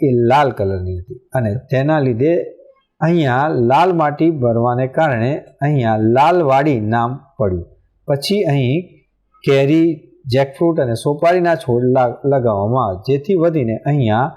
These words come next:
લાલવાડી વિસ્તારને લાલબાગ પણ કહેવામાં આવ્યું. આમ લાલબાગ વિસ્તારનું આ રીતે નામ પડ્યું. ગણેશ ઉત્સવનું આગમન થયું,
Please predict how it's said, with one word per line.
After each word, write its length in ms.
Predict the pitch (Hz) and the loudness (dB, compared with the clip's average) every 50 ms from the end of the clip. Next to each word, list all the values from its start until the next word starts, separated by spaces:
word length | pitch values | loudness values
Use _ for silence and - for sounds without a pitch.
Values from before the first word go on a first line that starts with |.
| - - _ 151 | -16 -10 _ -2
લાલવાડી 680 | 120 117 120 139 160 170 185 170 170 175 175 175 185 | 0 2 4 4 4 4 2 2 2 2 4 4 2
વિસ્તારને 760 | 175 160 156 143 - - 147 139 135 123 123 123 139 165 190 | 2 2 0 -2 -2 -2 0 0 0 0 0 0 0 0 -2
લાલબાગ 800 | 180 160 151 135 123 117 123 151 170 170 160 131 123 120 123 120 - - | -2 -4 -4 -2 0 2 4 4 4 4 4 2 2 2 2 0 -2 -4
પણ 180 | - 110 147 233 | -4 -4 -4 -6
કહેવામાં 680 | - - - 120 104 95 95 95 92 101 117 160 185 170 | -6 -4 -4 -2 -2 0 -2 -2 -2 -2 -2 -2 -2 -2
આવ્યું. 240 | 127 101 87 82 - - - | -2 -4 -4 -6 -10 -6 -2
આમ 320 | 160 165 156 113 95 113 - - - | 0 0 0 0 -2 -6 -10 -8 -4
લાલબાગ 840 | - 135 123 123 139 156 175 185 170 151 139 131 131 131 131 - - | -2 0 2 2 2 2 2 2 2 2 2 2 2 0 -4 -4 -2
વિસ્તારનું 840 | 139 135 143 143 - - 143 127 117 113 107 117 127 160 - - - | -2 -2 -2 -2 -2 0 0 2 0 0 0 -2 -2 -2 -4 -6 -4
આ 160 | - 165 160 135 | -2 -2 0 0
રીતે 320 | 104 101 - - 104 110 | -2 -2 -2 -2 -2 0
નામ 380 | 113 107 98 92 98 107 127 - - | 0 0 0 0 -2 -4 -6 -4 -4
પડ્યું. 320 | 139 120 95 87 90 - - | -4 -2 -2 -4 -6 -4 -2
ગણેશ 340 | 135 139 151 180 180 180 202 | 0 2 2 0 0 0 -2
ઉત્સવનું 460 | 180 185 - 190 185 190 202 196 185 | -2 0 0 0 0 0 2 2 2
આગમન 360 | 185 185 190 196 214 208 196 | 2 2 0 0 0 0 0
થયું, 380 | 180 185 185 202 214 208 202 | 0 2 2 2 2 2 -2